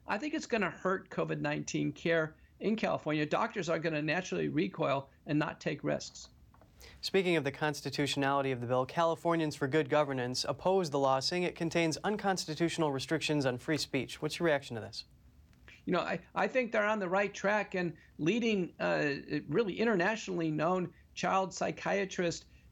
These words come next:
Speaker 1: uh, Mark McDonald and family physician Jeff Barkey just filed a lawsuit against California and A B, uh, two ninety-eight with the Liberty Justice Center. So there's gonna be a mountain of legal work to kill this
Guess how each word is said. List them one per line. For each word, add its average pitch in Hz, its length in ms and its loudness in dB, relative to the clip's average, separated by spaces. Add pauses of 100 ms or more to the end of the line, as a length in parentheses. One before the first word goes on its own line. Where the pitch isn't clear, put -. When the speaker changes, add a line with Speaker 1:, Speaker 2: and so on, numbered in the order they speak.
(100)
Speaker 1:
uh, 143 100 0
Mark 165 300 -2
McDonald 180 800 0
and 165 180 -4
family 190 300 0
physician 175 480 -2
Jeff 175 280 0
Barkey 165 360 0
just 190 320 -4
filed 185 380 -2
a 156 40 -4
lawsuit 143 680 -2 (200)
against 226 460 -2
California 147 720 0 (240)
and 190 240 0
A 175 160 0
B, 160 440 0
uh, 143 160 0
two 165 180 -2
ninety-eight 139 720 -2 (240)
with 151 120 0
the 160 60 2
Liberty 160 340 2
Justice 147 460 -4
Center. 131 240 -2
So 135 160 -2
there's 185 240 2
gonna 175 240 -2
be 160 180 2
a 147 80 -2
mountain 170 420 -2
of 156 180 -4
legal 165 360 0
work 131 320 -2 (260)
to 151 100 -4
kill 214 360 0
this 143 360 -2